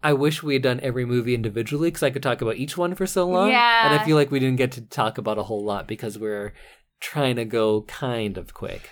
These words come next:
Speaker 2: But Indy, we don't have a Star Wars podcast, so we have to
Speaker 1: Not yet.
Speaker 2: Not yet.
Speaker 1: But this is a great time to tell you about our new Star Wars podcast.
Speaker 2: He's joking. <laughs>
Speaker 1: It's called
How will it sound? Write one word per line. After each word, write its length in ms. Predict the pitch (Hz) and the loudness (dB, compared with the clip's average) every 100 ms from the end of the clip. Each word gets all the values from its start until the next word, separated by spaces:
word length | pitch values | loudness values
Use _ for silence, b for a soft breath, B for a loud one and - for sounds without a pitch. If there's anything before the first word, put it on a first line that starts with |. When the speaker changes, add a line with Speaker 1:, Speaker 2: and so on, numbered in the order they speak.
| _ - | _ -6
Speaker 2:
But 160 | 226 | -4
Indy, 280 | 226 233 202 | -4 -4 -4
we 120 | 190 | -4
don't 200 | 190 185 | -4 -8
have 140 | 202 185 | -10 -14
a 40 | |
Star 320 | - 202 196 | -10 -6 -6
Wars 240 | 190 165 160 | -6 -10 -12
podcast, 640 | 165 160 - 151 - - - | -14 -16 -20 -20 -20 -20 -18
so 140 | 165 | -14
we 120 | 165 | -12
have 260 | 185 185 - | -10 -12 -14
to 500 | 190 175 175 175 - | -12 -10 -10 -8 -6
Speaker 1:
Not 480 | 123 110 110 123 131 | -2 0 0 0 0
yet. 440 | 147 190 180 156 208 | 2 2 4 2 0
Speaker 2:
Not 400 | 202 196 220 294 | -2 -2 -4 -2
yet. 320 | 381 330 277 | 0 2 2
Speaker 1:
But 140 | 262 | 4
this 200 | 202 208 | 2 2
is 80 | 151 | -4
a 60 | 131 | -4
great 240 | 185 190 | -2 -2
time 240 | 196 185 | -2 -4
to 120 | - 156 | -6 -4
tell 220 | 220 240 | 0 2
you 120 | 190 | 2
about 180 | 156 - | 0 -2
our 100 | 247 | 2
new 220 | 294 349 | 6 4
Star 380 | - 262 311 392 | 4 0 2 4
Wars 280 | 349 220 - | 4 2 2
podcast. 680 | 202 165 156 170 131 117 202 | 2 2 0 0 0 0 -2
Speaker 2:
He's 180 | 190 190 | -2 -2
joking. 560 | 180 175 156 123 175 330 B B B B | -2 -2 -4 -4 -8 -10 B B B B
<laughs> 920 | 240 277 277 277 262 254 240 - 208 - _ _ B B B B | -4 -2 0 0 0 0 -4 -6 -10 -14 _ _ B B B B
Speaker 1:
It's 280 | 110 107 - | -4 -4 -4
called 640 | - 113 104 101 98 | -2 -2 -2 -4 -6